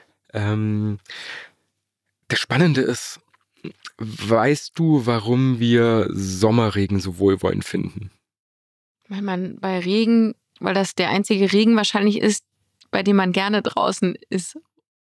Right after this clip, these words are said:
Speaker 1: Viele sagen genau andersrum, dass es in die Kindheit zurückgeht. So, da hat man die Kindheitserfahrungen in der Pfütze gesammelt, aber es geht ja genau das raus.
Speaker 2: Ja.
Speaker 1: Ähm,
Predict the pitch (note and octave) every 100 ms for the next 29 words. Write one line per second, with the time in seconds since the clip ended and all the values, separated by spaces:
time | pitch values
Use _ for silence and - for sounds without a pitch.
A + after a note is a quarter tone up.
0 | _ B2 - E3 E3 C3+ C3+ C#3+ C#3 -
1 | _ _ - B2 A#2 - C3+ D#3+ - E3+
2 | C#3+ A2 A2 - G#2+ G2+ - D#3+ D#3 C#3+
3 | - C3+ C#3 - D#3 - A#2 A2+ G#2+ A2+
4 | A2 G2 C#3+ D3+ C#3+ C3 - B2+ C3 C3
5 | B2+ B2+ D#3+ - C#3 B2+ C3+ B2+ A2+ -
6 | B2+ A#2+ A2 A#2+ B2 - - D3+ B3 -
7 | - - - A#2 A#2 A#2